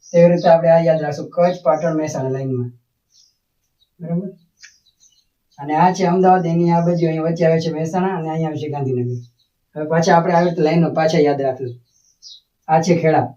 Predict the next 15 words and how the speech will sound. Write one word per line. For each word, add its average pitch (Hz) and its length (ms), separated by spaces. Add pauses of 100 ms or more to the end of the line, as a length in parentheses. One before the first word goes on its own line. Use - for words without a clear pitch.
(1500)
ખેડા, 170 320 (520)
આ 151 160
પંચમહાલ 156 460 (3000)
અને 135 160
આ 135 120
દાહોદ, 123 280 (2250)
જે 160 120 (120)
બે 180 200
રાજ્યની 165 420
સરહદને 143 320
અડે 131 200
છે. 120 100 (1300)
અહીંયા 170 220
છે 160 120
રાજસ્થાન, 160 460